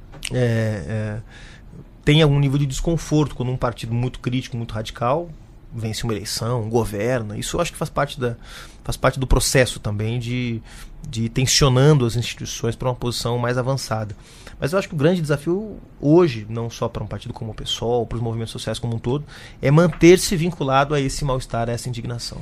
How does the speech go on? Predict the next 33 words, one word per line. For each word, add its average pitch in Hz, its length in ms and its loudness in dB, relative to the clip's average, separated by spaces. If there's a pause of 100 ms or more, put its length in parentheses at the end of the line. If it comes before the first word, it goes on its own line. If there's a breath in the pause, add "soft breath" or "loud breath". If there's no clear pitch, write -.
(120)
Porque 110 480 -4 (400 loud breath)
sem 143 400 2
isso, 165 480 2
essa 127 180 -2
indignação 123 440 -4
e - 20 -2
esse 117 140 -6
mal-estar 113 340 -2
vai 123 100 -4
ser, - 200 -8
vão 117 160 -8
ser, - 160 -8
podem 120 240 -2
ser 131 100 -2
levados 120 400 2
ou 113 60 -4
podem 117 180 -4
ser - 80 -8
canalizados 120 540 -4 (320 loud breath)
pra 120 160 0
projetos 117 520 -2
autoritários, 117 760 0
pra 113 160 -8
projetos 107 800 -8 (260 loud breath)
personalistas, 113 920 -2
né? 113 100 -6
A 110 40 -6
gente 110 180 -8
já 120 60 0
viu 120 180 -4
isso 117 140 -4
na 117 40 -6
história. 113 400 -4